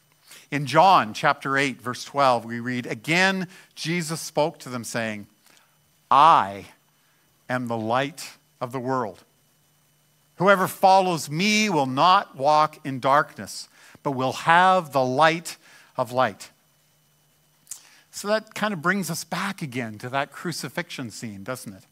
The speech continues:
Jesus is the light of the world. And God was showing the people of the day that as Jesus, the light of the world, is dying, the light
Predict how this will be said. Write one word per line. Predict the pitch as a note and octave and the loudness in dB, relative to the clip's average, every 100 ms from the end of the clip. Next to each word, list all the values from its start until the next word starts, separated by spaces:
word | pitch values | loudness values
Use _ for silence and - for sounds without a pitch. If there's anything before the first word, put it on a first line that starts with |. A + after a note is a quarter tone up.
| _ _ _ - - - | _ _ _ -20 -20 -12
Jesus | A#2+ D#3+ G#3+ G#3 G3+ E3+ - F#3 | -6 -2 0 0 -2 -4 -6 -2
is | F3+ E3+ D#3+ D#3 | 2 2 0 -2
the | - | -2
light | C#3 C3+ D3+ E3 D#3 - - | 0 2 4 4 0 -8 -8
of | C#3 | -6
the | C#3+ | -6
world. | D3 A3+ F3+ G2+ - _ - - _ E3 | -4 -2 -4 -6 -12 _ -20 -20 _ -6
And | D#3 | 0
God | D#3 G#3 A3 F3 | 4 6 4 2
was | D3+ | -4
showing | - - F#3+ A3+ G#3+ D3 C#3 | -4 0 4 4 4 2 -2
the | |
people | - F#3 F3 E3 | -6 -8 -4 0
of | D3+ C#3 | 0 0
the | C3+ | -2
day | D#3 F#3+ A#2 B2 - - - - | 0 0 -4 -10 -14 -20 -20 -2
that | D#3+ E3 | -2 2
as | F3 F#3 F#3 E3 - | 6 6 6 4 -4
Jesus, | B2 E3 A#3 A3+ C#3 C#3+ C3+ | -8 -2 0 0 -2 -4 -2
the | D#3+ D3 | 0 0
light | D3 G3 G3+ G3 - | 4 4 4 0 -4
of | E3 | -2
the | C3+ C#3+ | -2 -2
world, | F3 F#3+ F3 E3 D3+ F3 | 2 4 4 2 0 -4
is | C3+ A2+ | -8 -8
dying, | A2+ D3+ F3+ G3+ A3+ A3+ G3+ - _ _ _ _ _ _ _ _ _ _ _ | 2 6 6 4 0 -4 -8 -14 _ _ _ _ _ _ _ _ _ _ _
the | C#3 | -4
light | C3 D3+ F#3 F#3 - | 2 4 4 2 -8